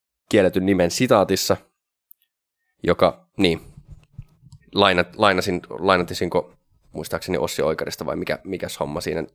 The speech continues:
sitten olikaan. Anyway, öö, Kevinillä <laughs> kielletyn nimen sanominen muodossa latilalaa. Eli, eli ei ihan, ihan päässyt lipsahtamaan kokonaan.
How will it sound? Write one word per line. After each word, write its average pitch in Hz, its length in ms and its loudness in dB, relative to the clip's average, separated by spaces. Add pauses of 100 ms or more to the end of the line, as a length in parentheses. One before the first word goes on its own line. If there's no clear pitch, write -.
sitten - 280 -8
olikaan. 82 320 -2 (1600)
Anyway, 139 260 6 (180)
öö, 117 640 6
Kevinillä 113 580 4 (500)
<laughs> 143 520 2
kielletyn 127 440 2
nimen 123 260 2
sanominen 113 380 2
muodossa 113 480 2
latilalaa. 104 840 4 (1120)
Eli, 101 420 2
eli 98 220 2
ei 101 160 4
ihan, 113 300 4
ihan 117 340 2
päässyt - 380 -6
lipsahtamaan 82 520 -6
kokonaan. 78 400 -6